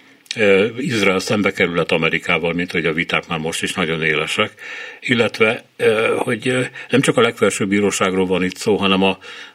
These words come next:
az ultranacionalista jobboldalnak a nyomulásáról. A nők ellen, a nemi kisebbségek jogai ellen,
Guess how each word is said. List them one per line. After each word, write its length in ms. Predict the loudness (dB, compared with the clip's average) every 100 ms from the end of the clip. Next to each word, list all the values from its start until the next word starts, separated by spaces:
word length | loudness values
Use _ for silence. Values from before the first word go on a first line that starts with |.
| -2
az 200 | 2 4
ultranacionalista 1500 | 4 4 2 2 0 -4 -2 0 2 2 -2 0 0 0 -10 -20 -16 0
jobboldalnak 720 | 2 4 2 4 2 2 2
a 60 |
nyomulásáról. 1000 | 2 4 2 0 0 -2 0 0 -2 -4 -8 -16 -8
A 120 | -2
nők 340 | 2 2 2 2
ellen, 360 | 2 4 2
a 60 | 2
nemi 240 | 2 0
kisebbségek 680 | 0 -2 0 0 0 0 2
jogai 440 | 2 4 4 4 2
ellen, 480 | 2 2 2 0